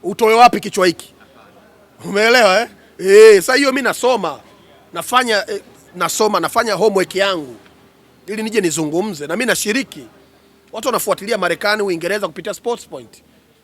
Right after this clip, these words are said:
Wananisikiliza, wanafuatisha, wana comment hapa kupitia YouTube channel yenu. Wana comment kupitia Insta. Wanaona nachokifanya. Hiyo impact. Sio, sio Mguto peke yake.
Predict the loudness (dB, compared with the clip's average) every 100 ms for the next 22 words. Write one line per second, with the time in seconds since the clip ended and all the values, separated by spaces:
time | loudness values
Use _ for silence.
0 | -10 -4 -2 -2 -6 -6 -4 -4 -4 -6
1 | -8 -6 -6 -4 -4 -4 -4 -6 -8 -10
2 | -14 -8 -6 -6 -12 -10 -8 -10 -8 -8
3 | -8 -8 -8 -12 -20 _ _ _ _ _
4 | _ _ -8 -6 -4 -2 -2 -4 -12 -12
5 | -14 -10 -10 -10 -14 -18 _ _ -8 -4
6 | -2 -4 -6 -10 -14 -8 -8 -10 -18 -8
7 | -4 -4 -4 -6 -8 -12 -20 -20 _ _
8 | _ _ -8 -4 -4 -4 -6 -6 -8 -8
9 | -10 -6 -4 -4 -8